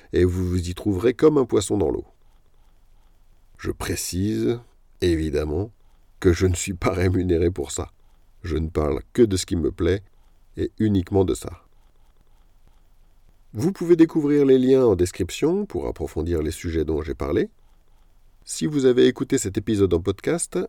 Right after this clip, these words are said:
je vous invite à vous rendre sur mon site steve aldeman point com pour y trouver les liens en question, d'autres articles, ainsi que les romans que j'ai écrits et ceux qui seront bientôt publiés.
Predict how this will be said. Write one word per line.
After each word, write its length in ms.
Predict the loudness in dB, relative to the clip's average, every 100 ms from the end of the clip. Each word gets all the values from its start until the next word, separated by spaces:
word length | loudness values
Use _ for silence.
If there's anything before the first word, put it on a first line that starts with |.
| -8
je 100 | -10
vous 280 | -6 0 2
invite 340 | 2 -2 -6
à 80 | -8
vous 180 | -4 -2
rendre 360 | 0 0 -2
sur 180 | -4 -4
mon 140 | -2
site 420 | -2 -4 -4 -6 -8
steve 400 | -8 -4 -2 -2
aldeman 600 | -2 -2 -2 -2 -4 -6
point 200 | -8 -8
com 520 | -2 -2 -2 -6 -10 -16 _
pour 240 | -6 -6
y 60 | -6
trouver 320 | -6 -2 0
les 120 | 0
liens 240 | 0 0 0
en 120 | -2
question, 460 | -6 -8 -6 -8 -8 _ _ _ _ 0
d'autres 360 | 4 4 2 -2
articles, 540 | -4 -10 -8 -8 -8 -6
ainsi 400 | -4 -4 -6 -8
que 80 | -4
les 100 | 0
romans 280 | 2 2 2
que 120 | 0
j'ai 160 | 0
écrits 380 | -2 -2 -8 -8 -6
et 100 | -6
ceux 220 | -4 -6
qui 140 | -6
seront 320 | -8 -6 -4 -4
bientôt 300 | -2 0 -2
publiés. 520 | -4 -10 -12 -14